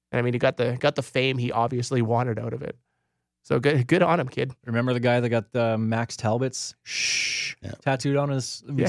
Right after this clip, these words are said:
Speaker 2: saw that guy
Speaker 1: Yeah, that was amazing.
Speaker 2: at Mellon Arena.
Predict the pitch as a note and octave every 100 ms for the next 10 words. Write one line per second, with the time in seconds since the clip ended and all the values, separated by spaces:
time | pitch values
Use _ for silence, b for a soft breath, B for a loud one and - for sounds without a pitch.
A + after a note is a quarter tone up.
0 | D#3+ F3 C4+ F3+ A#2 A#2 G#2 A3+ D#3+ A2+
1 | - - F#3 A#2+ A#2 D3+ G#3+ E3+ C3+ D3
2 | C#3 B2 G#2+ C3 B2+ -